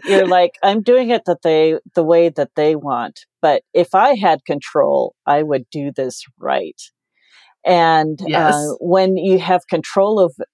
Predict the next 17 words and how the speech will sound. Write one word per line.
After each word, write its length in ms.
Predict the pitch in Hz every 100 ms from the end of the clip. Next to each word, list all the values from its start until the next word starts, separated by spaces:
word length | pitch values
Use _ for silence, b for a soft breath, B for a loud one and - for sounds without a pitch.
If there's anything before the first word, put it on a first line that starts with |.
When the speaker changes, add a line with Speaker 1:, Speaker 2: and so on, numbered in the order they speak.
| -
Speaker 1:
of 180 | 143
it, 220 | 147 135 - -
then 220 | 156 156
you 120 | 156
realize, 720 | 151 160 156 147 143 147 - _ _ _ _ _ _ _ _ _
Wait 400 | - 175 190 196
a 80 | 202
minute, 360 | 175 151 147 - -
that 200 | 160 139 -
the 200 | 160 143 _ -
right 280 | 170 190 -
way, 240 | 156 143
quote 260 | 131 147 139
unquote, 460 | 143 - 147 135 - _ _ _ _ _ _ -
I, 160 | 160 160 160
I 100 | 160
didn't 340 | 175 170 165